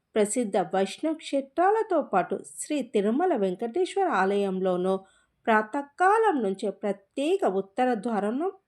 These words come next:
తెరుచుకుంటుంది. దీనికి వైకుంఠ ద్వారం అని ప్రతీతి. సూర్యుడు ఉత్తరాయణ పుణ్యకాల ప్రవేశానికి ఉత్తర ద్వారం శుభ సంకేతం. దక్షిణాయనంలో మరణించిన పుణ్యాత్ములందరూ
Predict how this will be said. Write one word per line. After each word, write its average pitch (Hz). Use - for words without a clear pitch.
తెరుచుకుంటుంది. 226
దీనికి 214
వైకుంఠ 196
ద్వారం 190
అని 233
ప్రతీతి. 392
సూర్యుడు 226
ఉత్తరాయణ 285
పుణ్యకాల 240
ప్రవేశానికి 185
ఉత్తర 381
ద్వారం 208
శుభ 277
సంకేతం. 330
దక్షిణాయనంలో 403
మరణించిన 320
పుణ్యాత్ములందరూ 214